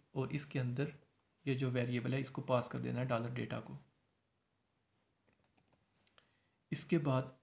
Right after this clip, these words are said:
हमने फिर यहाँ पे एचटीएमएल का कोड लिखना है, तो उसके लिए फिर हमें क्या करना पड़ेगा, पीएचपी का जो सिंटैक्स है उसको स-, पहले एंड करना है और फिर स्टार्ट करना है और उसके दरमियान में हम यहाँ पे एचटीएमएल की कोडिंग करेंगे। तो यहाँ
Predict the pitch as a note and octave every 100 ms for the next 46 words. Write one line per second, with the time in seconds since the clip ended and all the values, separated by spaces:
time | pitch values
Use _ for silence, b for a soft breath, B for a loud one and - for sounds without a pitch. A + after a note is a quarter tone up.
0 | _ _ B2+ B2+ C3 B2+ - D#3+ C#3+ B2+
1 | C3 C3+ C3 C3 - C#3+ D3 C#3+ C3+ C3+
2 | A#2+ B2 - A#2 B2+ D#3+ - _ _ _
3 | _ _ _ _ D#3 C#3 - D3+ C3 B2+
4 | C3 C#3 B2 B2+ B2 B2+ B2 B2 A#2+ B2
5 | A#2+ B2+ C#3 - C3+ B2 - C3+ B2 B2+
6 | A#2+ A#2+ B2 B2 B2 B2+ B2+ C3 B2 -
7 | _ _ - B2+ B2+ C#3 D3 C#3+ C3 C3
8 | C3+ C3 C#3 C#3+ - - - B2 C3 C3
9 | C3 C3 C3 - C3 B2+ B2 B2+ C3+ B2
10 | B2+ D#3 - b b b b - C3 A#2
11 | C#3+ C#3+ C3 D#3+ - C3+ - C3 B2 B2
12 | C#3+ C#3 B2 B2 A#2+ A#2 A#2+ C3 - _
13 | _ _ _ _ _ _ _ _ _ -
14 | C#3+ C3 B2